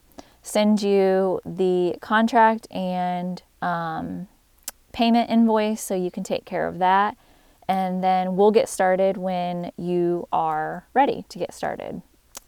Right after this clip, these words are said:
Eight weeks, we meet once a week. And I will give you some little homework pieces to take each time with you. Um,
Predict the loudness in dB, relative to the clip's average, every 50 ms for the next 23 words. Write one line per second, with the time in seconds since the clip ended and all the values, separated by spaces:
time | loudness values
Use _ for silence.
0 | _ 0 0 0 2 2 0 0 0 -2 -4 -10 -14 -14 -12 -12 -12 -14 -18 _
1 | _ _ _ _ _ _ _ _ _ _ _ -6 -2 -2 0 0 -2 -2 0 0
2 | 0 0 0 -2 -2 2 2 2 2 2 -2 _ _ -20 _ _ _ _ _ _
3 | _ _ _ _ _ _ _ _ _ _ _ _ _ _ _ _ _ _ _ _
4 | -20 -20 _ _ _ _ -10 -4 -2 -2 0 0 2 2 2 2 2 0 0 2
5 | 2 4 4 2 0 0 -2 -4 -4 -4 -4 -2 -2 -2 -2 -4 -4 -4 -6 -6
6 | -8 -10 -12 -10 -10 -8 -8 -6 -8 -4 0 2 2 4 2 2 0 -2 -4 -4
7 | -4 -2 -2 -2 -2 -2 -2 -6 -8 -10 -10 -4 -2 -2 -2 -2 -4 -4 -6 -6
8 | -6 -6 -8 -12 -14 -14 -10 -6 -4 -2 -2 0 0 -2 -2 0 -2 -2 -4 -6
9 | -2 0 0 0 0 -2 -4 0 2 4 4 6 6 6 4 2 0 -2 -6 _
10 | _ _ _ _ _ _ _ _ _ _ _ _ _ -6 -2 0 2 2 2 2
11 | 0 0 -2 -4 -6 -8 -10